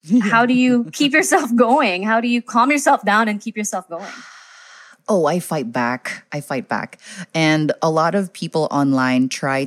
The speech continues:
Speaker 1: to gaslight me. Like, the haters try to gaslight me into saying that, uh, th-, the word that they use is patola.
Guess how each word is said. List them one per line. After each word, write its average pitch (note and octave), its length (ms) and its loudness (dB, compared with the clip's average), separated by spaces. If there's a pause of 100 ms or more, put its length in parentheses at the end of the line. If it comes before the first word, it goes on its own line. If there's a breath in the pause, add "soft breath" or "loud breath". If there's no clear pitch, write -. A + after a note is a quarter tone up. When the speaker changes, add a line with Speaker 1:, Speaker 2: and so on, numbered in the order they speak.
(120)
Speaker 1:
to A#2+ 280 -4
gaslight F3+ 720 0
me. G#3+ 540 6
Like, C#3+ 220 -6
the D3+ 80 -4
haters D#3+ 420 -4
try C#3+ 160 -4
to C3 80 -2
gaslight C3 540 -4
me C3+ 180 2
into C3 180 0
saying B2+ 340 -2
that, A#2+ 260 -4
uh, G#3 240 0
th-, - 180 -10
the C#3+ 200 -6
word D3 300 -4
that C3+ 140 -10
they C3+ 60 -4
use C3 200 -2
is B2 140 -6
patola. A#2+ 720 -4